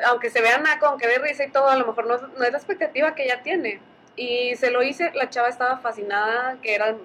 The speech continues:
la mejor playera del mundo, porque era para ella y su mejor amiga. Y a partir de ahí empecé a subir y en los grupos empezaron a preguntar que quién hacía player, que quién hacía, quién hacía. Y sobre todo, o sea, en ese momento lo que me ayudó a arrancar fueron las playeras personalizadas, que,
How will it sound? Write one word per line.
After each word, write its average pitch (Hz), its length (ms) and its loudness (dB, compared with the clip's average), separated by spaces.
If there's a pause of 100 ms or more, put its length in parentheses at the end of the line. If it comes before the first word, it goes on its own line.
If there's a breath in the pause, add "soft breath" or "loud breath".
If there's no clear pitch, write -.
(160)
la 214 140 2
mejor 202 360 0
playera 202 360 4
del 202 120 0
mundo, 277 480 -4
porque 226 280 -2
era 214 160 0
para 240 160 4
ella 214 160 2
y 226 60 0
su 254 80 -8
mejor 196 260 -4
amiga. 277 420 -4 (760 soft breath)
Y 233 400 0
a 226 160 4
partir 240 300 0
de 262 80 2
ahí 302 240 2
empecé 311 300 0
a 269 40 4
subir 311 460 0
y 320 100 -2
en 285 100 0
los 254 140 -4
grupos 269 400 -2
empezaron 254 340 -2
a 262 80 0
preguntar 240 400 0
que - 80 -14
quién 240 180 -4
hacía 220 220 -4
player, 247 360 0
que 254 100 -10
quién 214 200 -6
hacía, 262 300 -6
quién 233 180 -2
hacía. 311 480 -6 (440 loud breath)
Y 247 280 -2
sobre 247 320 2
todo, 269 300 4
o 320 60 4
sea, 302 160 4
en 254 100 0
ese 262 160 -2
momento 277 480 0
lo 285 100 -2
que 269 80 -6
me 240 100 -4
ayudó 226 140 4
a 233 40 4
arrancar 247 360 -2
fueron 240 240 -2
las 254 160 -4
playeras 202 420 0
personalizadas, 226 840 -2
que, 190 400 -4